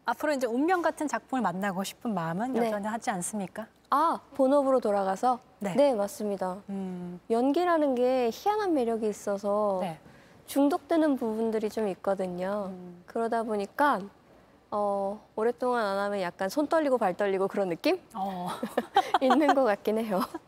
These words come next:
Speaker 1: 도전해보고 싶은 역할 있습니까?
Speaker 2: 악역의 역할이 항상 슬픔을 끼고 있을 때,
Speaker 1: 맞아요.
Speaker 2: 그랬을 때 상당히 매력적으로 느껴지거든요.
Speaker 1: 음.
Speaker 2: 그래서 아, 언젠가 기회가 된다면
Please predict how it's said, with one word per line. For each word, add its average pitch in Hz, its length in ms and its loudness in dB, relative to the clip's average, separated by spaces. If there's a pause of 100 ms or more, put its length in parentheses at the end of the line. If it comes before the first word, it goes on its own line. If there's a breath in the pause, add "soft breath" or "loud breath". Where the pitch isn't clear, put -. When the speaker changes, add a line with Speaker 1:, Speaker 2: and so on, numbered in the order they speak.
(840 loud breath)
Speaker 1:
도전해보고 330 640 2
싶은 240 300 -4
역할 196 360 0 (280)
있습니까? 202 520 -4 (540)
Speaker 2:
악역의 320 500 0
역할이 269 460 0
항상 254 580 0 (300 loud breath)
슬픔을 403 580 2
끼고 269 240 2
있을 202 220 0
때, - 140 -4
Speaker 1:
맞아요. 165 540 -6 (300)
Speaker 2:
그랬을 294 680 2
때 294 340 2
상당히 440 440 2
매력적으로 208 560 2
느껴지거든요. 233 760 -2
Speaker 1:
음. 233 520 -10
Speaker 2:
그래서 220 680 -4
아, 233 80 0
언젠가 254 500 2
기회가 285 360 4
된다면 220 760 0